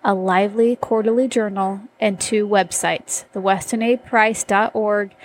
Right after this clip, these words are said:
and real milk dot com. And it helps consumers find healthy, farm-fresh foods through a system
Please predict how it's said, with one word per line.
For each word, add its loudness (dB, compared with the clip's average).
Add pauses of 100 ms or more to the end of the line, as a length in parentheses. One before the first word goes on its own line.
(260)
and -2
real 4
milk -2 (160)
dot -4
com. -6 (840)
And 2
it 2
helps 0
consumers -2
find -2
healthy, -2
farm-fresh 0
foods -2 (400)
through 2
a 2
system 0